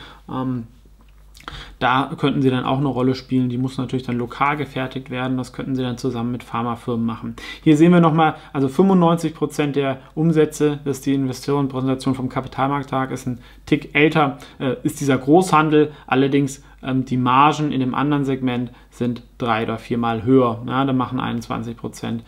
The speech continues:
des Umsatzes. Ähm, tun sich auf diese wirklich schlimmen Krankheiten fokussieren und auch, ähm, die Standorte ein bisschen konzentrieren. Der Markt ist natürlich per se schon ein Wachstumsmarkt. Leute werden älter. Ähm,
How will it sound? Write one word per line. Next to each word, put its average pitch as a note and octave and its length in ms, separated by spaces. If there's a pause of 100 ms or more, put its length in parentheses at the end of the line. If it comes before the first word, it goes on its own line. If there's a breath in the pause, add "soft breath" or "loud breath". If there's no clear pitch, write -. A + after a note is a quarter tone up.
(240 loud breath)
des A2 100
Umsatzes. B2 760 (340 loud breath)
Ähm, A#2+ 220 (800)
tun D3 200
sich C3+ 140
auf B2 160
diese C3 400 (160)
wirklich C3+ 400
schlimmen F3 400
Krankheiten C3+ 500
fokussieren C#3+ 760 (320 loud breath)
und C3+ 180
auch, B2+ 240
ähm, B2 260 (140)
die B2+ 80
Standorte A#2 540
ein A#2 80
bisschen A#2 340 (440 soft breath)
konzentrieren. - 800 (240)
Der C#3+ 100
Markt D3 320
ist F3 80
natürlich E3 300
per D3+ 100
se D#3+ 160
schon D#3+ 220
ein - 20
Wachstumsmarkt. E3 680
Leute D#3 340
werden C#3+ 400
älter. E3+ 640 (460 loud breath)
Ähm, C#3 340